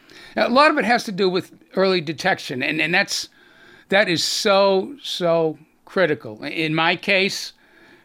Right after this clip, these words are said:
again, um, I want, I don't wanna belabor the point about my being here or not being here, but had I not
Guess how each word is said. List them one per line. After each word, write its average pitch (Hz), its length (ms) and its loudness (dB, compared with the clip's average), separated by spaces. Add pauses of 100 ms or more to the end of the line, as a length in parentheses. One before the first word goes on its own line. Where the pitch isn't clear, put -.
(140)
again, 160 640 2 (320)
um, 143 420 -2
I 151 100 0
want, 160 260 0
I 170 100 2
don't 175 120 2
wanna 165 160 2
belabor 160 480 0
the 160 80 -2
point 165 280 -2
about 147 180 -2
my 143 320 -2 (140)
being 156 240 2
here 147 160 0
or 139 60 -2
not 143 260 -2
being 139 180 -2
here, 127 220 -4 (420)
but 156 220 -4 (100)
had 170 180 0
I 160 120 2
not 165 360 2